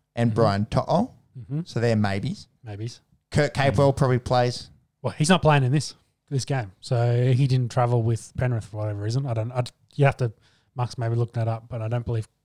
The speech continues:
Speaker 2: uh, Capewell's playing in this one.
Speaker 3: Yeah, he's out.
Speaker 1: All right.
Speaker 2: Yeah.
Speaker 1: Just have a look at
Speaker 2: But
Speaker 1: that.
Speaker 2: if, if he's fit, let's say he plays for Queensland, I think they, they wanna put him in the squad after his heroics last year.
Speaker 1: And then,
Speaker 3: He
Speaker 1: and then there's a shout that Jerome Luai also.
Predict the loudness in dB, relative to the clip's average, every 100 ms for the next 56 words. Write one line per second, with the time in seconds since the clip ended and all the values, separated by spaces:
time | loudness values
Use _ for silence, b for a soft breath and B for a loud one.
0 | -6 -4 -4 -6 -4 -6 -8 -10 -4 -2
1 | -2 -6 -14 -14 -12 -8 -8 -6 -4 -2
2 | -4 _ _ _ -14 -10 -10 -12 -14 _
3 | _ _ _ _ _ _ -18 -8 -4 -2
4 | -2 -2 0 0 0 -4 -2 0 2 2
5 | 2 -2 0 0 0 0 0 0 2 2
6 | 0 0 0 0 -4 -4 -4 -4 -2 -4
7 | -4 -4 -4 -6 -6 -8 -8 -8 -6 -4
8 | -6 -4 -4 -4 -4 -6 -8 -4 -4 -6
9 | _ -14 -12 -6 -4 0 0 0 -4 -12
10 | B B 0 4 6 4 2 2 2 2
11 | -2 -4 -4 -4 -10 -10 0 2 2 0
12 | -2 0 2 2 2 0 2 2 0 -2
13 | 2 2 4 4 4 4 2 -2 -10 -16
14 | -4 -2 0 -4 -4